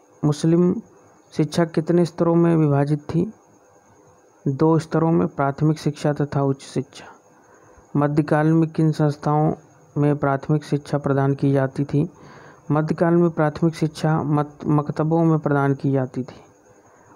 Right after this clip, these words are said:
मकतब क्या है? मकतब प्राथमिक स्तर के शिक्षा प्रदान करने वाली शिक्षण संस्थाएं हैं। मध्यकाल में उच्च शिक्षा की व्यवस्था किन शिक्षण संस्थाओं में होती थी?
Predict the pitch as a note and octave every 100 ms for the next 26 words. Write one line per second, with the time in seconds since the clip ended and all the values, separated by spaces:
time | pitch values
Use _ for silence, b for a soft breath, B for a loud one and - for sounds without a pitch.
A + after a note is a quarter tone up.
0 | - C#3+ C#3+ - F3 D#3+ D#3 D#3 D3 C3
1 | C3 - - D3+ D#3 - F#3 F3+ - D3+
2 | D3+ D#3 E3 - - D#3 D#3 D#3 F#3 _
3 | B B B B - D3+ - E3 D#3+ D#3
4 | D#3 D3+ D3+ D3+ D3+ D3 D#3 - D3+ -
5 | D#3 D3+ C#3+ - C#3+ C#3+ D3 F#3 A#3 _
6 | _ b b b b b - C#3 D#3 D#3+
7 | E3+ E3 D#3+ E3 E3 E3+ F#3 - B _
8 | _ _ _ _ F3 F3 E3+ - D#3 E3
9 | D#3 D#3 D3+ C#3+ - D3+ D#3 D3 D3+ D3
10 | - D#3+ D3+ C#3+ C#3+ - C#3+ D3 C3+ C3
11 | C#3 C3 A#2+